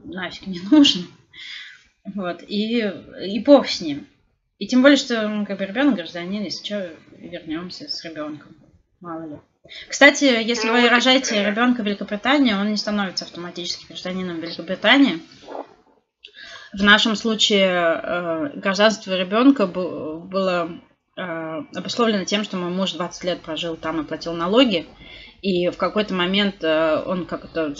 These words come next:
Speaker 1: оформлял свой статус, э, в связи со мной, опять же, до этого он жил и ничего не оформлял, никому ничего не было нужно. А в связи с тем, что вот со мной были слож-, сложности такие, то адвокат посоветовал ему тоже там оформить его какие-то документы.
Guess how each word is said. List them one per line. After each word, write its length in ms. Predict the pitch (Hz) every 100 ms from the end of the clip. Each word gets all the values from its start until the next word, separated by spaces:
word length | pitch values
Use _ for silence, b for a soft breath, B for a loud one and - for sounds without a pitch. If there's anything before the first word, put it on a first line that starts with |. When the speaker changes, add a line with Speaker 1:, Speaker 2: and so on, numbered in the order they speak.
| -
Speaker 1:
оформлял 360 | 196 185 180
свой 160 | - 165
статус, 560 | - 294 302 202 -
э, 160 | 160 147
в 100 | 143
связи 220 | 226 202
со 140 | 190 202
мной, 240 | 208 170
опять 180 | 151 160
же, 60 | 151
до 100 | 175
этого 220 | 180 165
он 100 | 165
жил 160 | 202 208
и 60 |
ничего 340 | 185 208 - 262
не 100 | 254
оформлял, 460 | 269 254 254 247
никому 320 | 247 202 247 233
ничего 280 | 247 233
не 80 | 226
было 220 | 202 196
нужно. 400 | 208 330 - 180 B B B B -
А 80 |
в 40 | 185
связи 260 | 214 220
с 40 | 226
тем, 200 | 220 202
что 420 | - 202 196 180 -
вот 200 | 175 185
со 200 | - 190
мной 180 | 202 190
были 240 | 170 180 175
слож-, 400 | - 311 302 233
сложности 420 | 254 320 302 -
такие, 220 | 202 190
то 80 | 190
адвокат 400 | 185 180 233 233
посоветовал 460 | - 202 196 185
ему 180 | 185 190
тоже 240 | 190 170 160
там 160 | 160
оформить 440 | 160 165 180 160 160
его 240 | 170 170
какие-то 640 | 160 180 165 160 160 151 -
документы. 520 | - 180 240 320 196